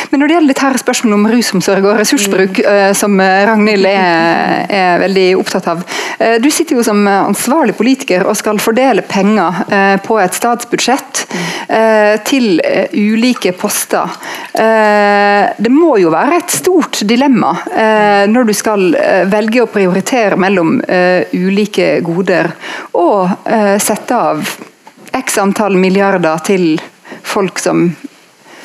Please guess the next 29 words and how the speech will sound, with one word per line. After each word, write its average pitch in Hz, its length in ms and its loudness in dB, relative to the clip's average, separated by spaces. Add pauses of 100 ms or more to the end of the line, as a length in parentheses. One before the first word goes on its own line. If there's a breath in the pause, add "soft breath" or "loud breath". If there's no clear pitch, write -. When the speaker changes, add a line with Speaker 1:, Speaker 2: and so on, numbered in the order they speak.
(680 loud breath)
Speaker 1:
kanskje 214 360 -2
delvis 175 480 0
har 170 100 -4
valgt 170 340 -6
sin 180 120 -2
egen 175 340 0 (180)
ulykke. 175 480 -4 (400)
Speaker 2:
Mm. 160 320 -10 (1160 loud breath)
Ja, 208 180 0 (720)
vi 202 200 0 (1400)
kan 170 260 -2
jo 240 140 0
velge, 139 460 0 (320)
men 185 140 0
hvis 208 180 -2
man 196 80 0
har 208 280 -2
det 190 260 0 (480)
utgangspunktet, 170 720 -4
så 175 100 -2
måtte 147 180 -2
det 143 80 -4
vært 143 160 -6
veldig 139 160 -2
vanskelig 127 320 -6
å 131 60 0
være 131 100 -8
politiker. - 520 -8 (580 loud breath)
Speaker 1:
Mm. 196 140 -6